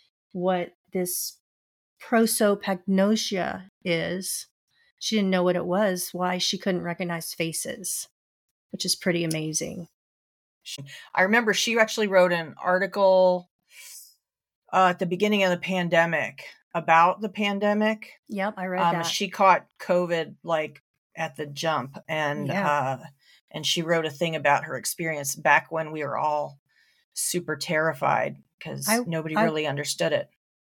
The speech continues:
Speaker 1: I will say that that article was so down to, I mean, not just down to earth, but it terrified me
Speaker 2: Yeah.
Speaker 1: about not being able to breathe.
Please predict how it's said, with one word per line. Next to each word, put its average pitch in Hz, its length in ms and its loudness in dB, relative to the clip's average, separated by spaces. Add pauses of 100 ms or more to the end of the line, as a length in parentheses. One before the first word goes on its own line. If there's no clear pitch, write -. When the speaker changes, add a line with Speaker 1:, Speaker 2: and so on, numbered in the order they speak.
(320)
Speaker 1:
I 202 60 -2
will 214 120 -2
say 190 480 2
that 180 300 -2
that 180 440 0
article 180 720 -2 (340)
was - 180 -6
so 196 880 2 (1120)
down 190 720 2 (180)
to, - 240 -4 (120)
I 185 60 -10
mean, 170 240 -10
not 202 180 0
just 202 200 -6
down 185 260 0
to 165 120 -4
earth, 175 400 0
but 160 260 -2
it 240 220 0
terrified 175 800 -2
me 156 460 -10 (420)
Speaker 2:
Yeah. 190 200 6
Speaker 1:
about 180 420 0 (120)
not 190 400 0
being 220 260 2
able 180 200 -2
to 180 80 -6
breathe. 196 840 -4